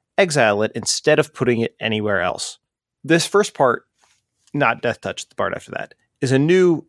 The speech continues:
trigger template. Uh, template, sorry, a new trigger template. Uh, wh-, whenever Isareth attacks, the trigger that's put on the stack only says, "Whenever Isareth attacks, you may pay X."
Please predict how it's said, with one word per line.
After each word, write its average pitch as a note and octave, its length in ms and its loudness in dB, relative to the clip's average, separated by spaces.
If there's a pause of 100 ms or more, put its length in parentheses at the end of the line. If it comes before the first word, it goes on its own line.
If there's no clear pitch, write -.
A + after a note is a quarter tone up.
(140)
trigger B2 300 2
template. - 420 -6 (440)
Uh, G2 380 -6 (320)
template, - 460 -6
sorry, - 340 -4
a - 20 -8
new A2 160 -4
trigger A2 240 -2
template. - 320 -8 (720)
Uh, A2 340 -2 (480)
wh-, C#3 220 0
whenever E3 360 0
Isareth C#3+ 320 -2
attacks, A2+ 520 -2 (180)
the - 60 -14
trigger F3 280 0
that's E3 160 -6
put D3+ 200 -2
on C#3 120 0
the B2+ 80 -2
stack A#2+ 480 0 (120)
only D3+ 360 0
says, G#2+ 580 0 (400)
"Whenever A#2+ 460 2
Isareth A2+ 380 0
attacks, A#2 540 -2
you A2+ 280 -6
may G2 180 -6
pay G2 260 -8
X." - 500 -4